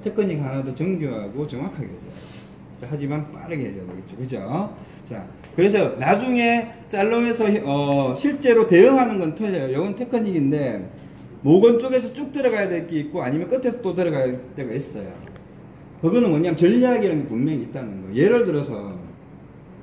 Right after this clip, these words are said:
자, 우리 미선 세-, 원장님 같은 경우는 여기가 죽었잖아. 그죠?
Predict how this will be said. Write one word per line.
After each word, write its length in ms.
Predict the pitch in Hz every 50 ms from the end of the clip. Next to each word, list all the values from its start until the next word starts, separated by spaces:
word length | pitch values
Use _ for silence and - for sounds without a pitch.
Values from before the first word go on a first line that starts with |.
| - - - - - -
자, 120 | - 139 123
우리 180 | 135 156 175
미선 520 | 170 190 208 226 226 226 220 208 208 208 185
세-, 140 | 170 156 - - - - - - -
원장님 260 | 127 139 151 151 143 135
같은 220 | 123 - - 131
경우는 320 | 117 107 107 104 101 98 95 - - - - 190
여기가 260 | 254 262 254 208 165
죽었잖아. 440 | 165 185 175 151 135 120 110 101 95
그죠? 300 | 92 95 92 131 151 170